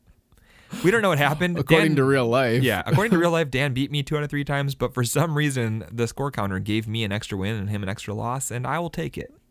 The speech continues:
Speaker 2: <laughs> You'll take what you can get.
Speaker 1: Yeah.
Speaker 2: Yeah, I have the graffiti mode, uh, written down as well, and it was prob-,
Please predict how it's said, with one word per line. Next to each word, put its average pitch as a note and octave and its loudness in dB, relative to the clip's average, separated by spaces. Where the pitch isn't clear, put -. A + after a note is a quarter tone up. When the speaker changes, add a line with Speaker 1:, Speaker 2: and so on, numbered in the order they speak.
Speaker 2:
<laughs> - -10
You'll A2+ 0
take F#2+ -4
what F2+ -6
you E2+ -6
can F#2 -2
get. E2+ -4
Speaker 1:
Yeah. G3 -2
Speaker 2:
Yeah, A#2+ 0
I B2 4
have E3+ 2
the F3 2
graffiti A#2+ 0
mode, G2+ 0
uh, G2+ 0
written F#2+ -4
down F#2+ -4
as F2+ -6
well, F2 -4
and F2 -10
it G2+ -6
was G2 -6
prob-, A#2 -2